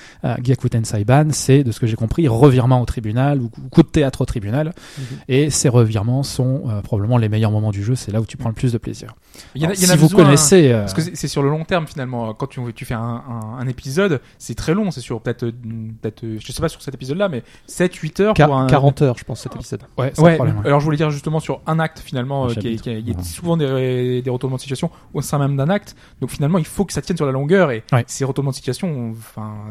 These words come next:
Speaker 3: euh, sont, sont géniaux, quoi.
Speaker 1: Ouais, ouais, ouais, c'est ce qui fait que les heures défilent très rapidement et
Speaker 3: Ouais.
Speaker 1: tu prends beaucoup de plaisir
Speaker 2: Mhm.
Speaker 1: à, à faire ces enquêtes.
Speaker 3: Donc c'est sur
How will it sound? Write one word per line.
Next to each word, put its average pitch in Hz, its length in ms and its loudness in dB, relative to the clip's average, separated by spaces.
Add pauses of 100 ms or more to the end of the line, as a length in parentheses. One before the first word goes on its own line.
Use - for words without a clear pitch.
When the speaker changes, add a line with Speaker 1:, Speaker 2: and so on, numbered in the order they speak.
Speaker 3:
euh, 107 120 -12 (400)
sont, 120 200 -10 (120)
sont 127 160 -10
géniaux, 160 260 2
quoi. 120 160 -4
Speaker 1:
Ouais, 143 120 10
ouais, 165 100 10
ouais, 123 120 6
c'est - 140 -2
ce - 80 -6
qui - 100 -8
fait - 140 0
que 120 140 -2
les 101 160 0
heures 113 80 2
défilent 101 240 -6
très - 160 -6
rapidement 120 380 2
et 123 40 4
Speaker 3:
Ouais. 123 60 -2
Speaker 1:
tu - 80 -4
prends 120 160 -2
beaucoup 117 220 -4
de - 40 -20
plaisir 120 320 0
Speaker 2:
Mhm. 110 160 -2
Speaker 1:
à, - 280 -8
à 107 40 -8
faire 110 160 -4
ces 113 180 -2
enquêtes. 131 360 0
Speaker 3:
Donc 117 80 -10
c'est - 80 -12
sur 123 100 -2